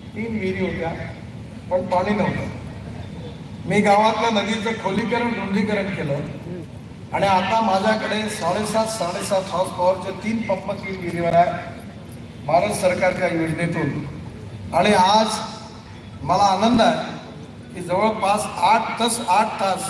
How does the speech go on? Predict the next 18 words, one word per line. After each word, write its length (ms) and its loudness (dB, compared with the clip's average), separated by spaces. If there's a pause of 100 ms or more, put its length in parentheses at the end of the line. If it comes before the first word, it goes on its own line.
(640)
सिंचन 360 -2
होतं 240 0
आणि 200 0
पाणी 640 0
उपलब्ध 420 -2
झालं. 500 2
साठ 340 2
एकराचं 400 -4
इरिगेशन 480 -4
होतं. 260 -6 (1300)
माझ्याकडे 500 6
एकरी 500 2 (1400)
इथे 160 -2
मला 200 4
वाटतं 260 2
शंभर 320 0
रुपयावरती 640 -2
का 400 4